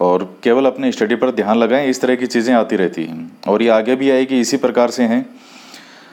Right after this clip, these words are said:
देखिए, सबसे पहली बात तो ये है, जो आपके सामने ये न्यूज़ है, क्या ये न्यूज़ सही है क्या? तो देखिए, ये तो सही है,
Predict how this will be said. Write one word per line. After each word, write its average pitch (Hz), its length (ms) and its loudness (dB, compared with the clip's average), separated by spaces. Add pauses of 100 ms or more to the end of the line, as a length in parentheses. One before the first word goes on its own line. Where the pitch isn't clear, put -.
(540)
देखिए, 147 240 -2
सबसे 156 280 -2
पहली 170 240 0
बात 147 220 2
तो 160 60 0
ये 151 220 2
है, 147 160 2
जो 143 160 2
आपके 135 260 0
सामने 139 360 0
ये 139 80 2
न्यूज़ 127 340 2
है, 107 100 4
क्या 127 160 0
ये 131 160 4
न्यूज़ 127 240 0
सही 117 280 2
है 139 120 4
क्या? 127 220 -2 (500)
तो 135 60 2
देखिए, 135 260 0
ये 135 160 2
तो 147 160 0
सही 104 260 -2
है, 85 300 -6